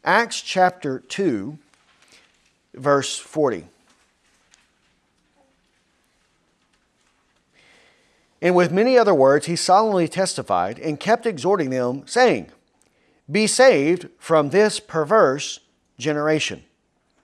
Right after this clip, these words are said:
And if you have a footnote there, or y-, yours may be in quotations there, and then if you have footnotes, you'll notice that it references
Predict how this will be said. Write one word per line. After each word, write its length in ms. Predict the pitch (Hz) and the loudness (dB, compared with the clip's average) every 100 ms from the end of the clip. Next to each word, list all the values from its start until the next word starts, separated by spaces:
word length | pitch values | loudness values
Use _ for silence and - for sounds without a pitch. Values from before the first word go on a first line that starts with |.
| _ _ _ | _ _ _
And 100 | 151 | -6
if 100 | 147 | 0
you 60 | 170 | 0
have 80 | |
a 100 | 143 | 0
footnote 480 | 113 175 139 131 120 | -2 -4 -2 -4 -4
there, 240 | 117 107 113 | -2 -2 0
or 380 | 127 123 120 123 | -2 -2 -6 -14
y-, 140 | 143 143 | -16 -14
yours 340 | 139 143 139 135 | -12 -10 -10 -10
may 160 | 139 | -10
be 140 | 123 123 | -10 -12
in 80 | |
quotations 760 | 110 120 113 131 135 151 147 - | -12 -14 -12 -12 -12 -14 -16 -12
there, 320 | 147 147 160 _ _ _ | -8 -8 -10 _ _ _
and 140 | 139 135 | -6 -4
then 120 | 131 | -4
if 120 | 127 | -4
you 120 | 135 | -4
have 160 | 135 123 | -4 -4
footnotes, 440 | 135 127 127 123 | -4 -4 -6 -6
you'll 100 | 131 | -6
notice 340 | 131 135 123 - | -4 -4 -4 -8
that 140 | 123 | -10
it 100 | 117 | -8
references 640 | 131 139 139 117 110 113 | -8 -6 -8 -12 -12 -14